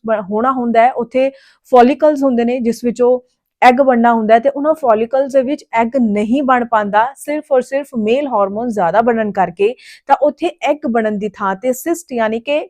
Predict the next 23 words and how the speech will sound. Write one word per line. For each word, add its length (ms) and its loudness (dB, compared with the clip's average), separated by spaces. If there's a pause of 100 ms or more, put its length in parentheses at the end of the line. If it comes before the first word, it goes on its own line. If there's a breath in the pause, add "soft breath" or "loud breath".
ਗੰਢਾਂ 280 2
ਬਣਨੀਆਂ 440 -2
ਸ਼ੁਰੂ 240 -6
ਹੋ 100 -6
ਜਾਂਦੀਆਂ 440 -8
ਔਰ 120 -2
ਇਹ, 160 0
ਅ, 640 -2
ਇੱਕ, 220 -6
ਚਾਰ, 360 4
ਪੰਜ, 240 -2
ਦਸ 300 4
ਤੋਂ 160 -6
ਵੀ 100 -2
ਜ਼ਿਆਦਾ 320 2
ਹੋ 240 -2
ਸਕਦੀਆਂ 480 -4
ਨੇ। 120 -2
ਤੇ 100 -8
ਇਸੇ 300 -6
ਲਈ 180 -2
ਜਦੋਂ 320 0 (120)
ਇਸ 180 -4